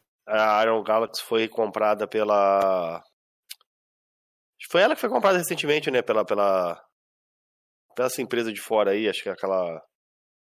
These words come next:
Tencent, acho que comprou a Iron Galaxy. Uma, alguma empresa comprou a Iron Galaxy, uma empresa de fora grande aí.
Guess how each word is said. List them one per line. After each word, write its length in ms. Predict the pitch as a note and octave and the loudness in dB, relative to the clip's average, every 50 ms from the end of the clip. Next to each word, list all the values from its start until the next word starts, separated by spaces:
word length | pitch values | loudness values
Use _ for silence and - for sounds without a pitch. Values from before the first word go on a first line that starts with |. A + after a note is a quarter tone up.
| _ _ _ _ _ _ _ - - | _ _ _ _ _ _ _ -14 -6
Tencent, 400 | - G#2+ C3 D3 C#3+ - G#2 - | -2 0 0 0 0 -2 -6 -6
acho 120 | G#2 - - | -6 -8 -8
que 60 | - | -6
comprou 280 | - A2 F2+ F2+ G#2+ G#2+ | -6 -6 -4 -2 0 0
a 40 | G#2 | 0
Iron 180 | G2+ G2 F#2 E2+ | 0 0 -2 0
Galaxy. 300 | F#2+ G#2 A2+ A#2 - C3 | 0 0 0 0 0 0
Uma, 80 | D3+ G3 G#3+ | 2 2 2
alguma 240 | F3 C3+ D#3+ A3 A#3+ | 2 0 0 0 0
empresa 320 | G#3 - F3 F#3 G3 F#3+ | -2 -2 -2 0 0 0
comprou 260 | - G3 F3+ F#3+ F#3+ | 0 -2 0 2 2
a 60 | G3 | 2
Iron 180 | F#3+ G3 F#3+ F3+ | 2 2 0 2
Galaxy, 380 | D3 A#2+ G2+ F#2 F2 - - G#2 | 2 2 2 0 0 -4 -6 -6
uma 100 | A2 A2+ | -6 -4
empresa 260 | A2 A#2+ A#2 A2+ A#2 | -4 -4 -4 -6 -6
de 60 | A2 | -8
fora 280 | - - A#2 A2 A2 G#2+ | -4 0 0 2 2 0
grande 380 | G#2+ G#2 G#2+ G#2+ G#2+ G#2 G#2 G2+ | -2 -2 -2 -2 -2 -4 -6 -8
aí. 200 | F2+ D#2 - | -10 -10 -14